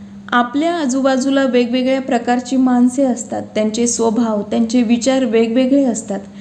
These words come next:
ते आपल्याला पटतीलच असं नाही आणि आपले विचार देखील समोरच्याला पटतीलच असेही नाही. बहुतेक वेळा विचार न पटल्यामुळे, वैचारिक मतभेद असल्यामुळे बरेचसे नातेसंबंध खराब होतात. म्हणून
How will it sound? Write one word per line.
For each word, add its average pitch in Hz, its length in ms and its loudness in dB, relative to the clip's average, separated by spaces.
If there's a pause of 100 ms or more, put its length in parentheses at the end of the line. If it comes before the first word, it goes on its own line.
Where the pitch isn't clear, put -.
(280)
ते 277 40 2
आपल्याला 269 480 0
पटतीलच 269 760 -2
असं 247 300 0
नाही 240 380 0 (240)
आणि 233 220 2
आपले 233 400 2
विचार 240 380 0
देखील 240 340 0
समोरच्याला 240 720 0
पटतीलच 233 800 0
असेही 254 400 4
नाही. 214 300 2 (640)
बहुतेक 262 580 0
वेळा 262 280 0
विचार 247 420 -2
न 247 260 4
पटल्यामुळे, 247 680 2 (340)
वैचारिक 269 680 0
मतभेद 254 500 2 (120)
असल्यामुळे 247 600 2 (400)
बरेचसे 254 520 0
नातेसंबंध 247 880 2 (140)
खराब 240 260 0
होतात. 220 280 -6 (420)
म्हणून 233 360 2